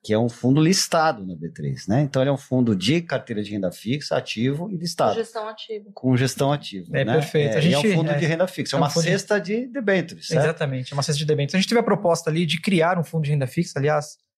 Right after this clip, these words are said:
Speaker 3: fomos o primeiro lá, estreamos esse,
Speaker 1: Foi o
Speaker 3: esse,
Speaker 1: primeiro a lançar.
Speaker 3: o primeiro fundo de renda fixa de crédito, high
Speaker 1: Sim.
Speaker 3: yield, né? É um
Speaker 1: Isso.
Speaker 3: produto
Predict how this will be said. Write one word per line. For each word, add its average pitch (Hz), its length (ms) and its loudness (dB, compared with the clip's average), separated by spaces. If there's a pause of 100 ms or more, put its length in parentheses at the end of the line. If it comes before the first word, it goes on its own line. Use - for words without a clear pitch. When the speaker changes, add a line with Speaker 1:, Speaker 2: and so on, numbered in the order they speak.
(160)
Speaker 3:
fomos 165 160 6
o 180 40 4
primeiro 175 340 6
lá, 165 100 6
estreamos 165 540 2
esse, 147 360 -2
Speaker 1:
Foi 135 100 4
o - 20 6
Speaker 3:
esse, 151 80 2
Speaker 1:
primeiro 151 300 4
a 160 40 2
lançar. 156 480 0
Speaker 3:
o 151 60 2
primeiro 160 380 2
fundo 160 200 2
de 143 80 4
renda 151 180 4
fixa - 360 -4
de - 140 -2
crédito, 151 440 2
high 135 160 0
Speaker 1:
Sim. 131 100 2
Speaker 3:
yield, 170 240 4
né? 156 180 -2 (200)
É 143 120 0
um - 20 2
Speaker 1:
Isso. 135 140 -4
Speaker 3:
produto 143 600 2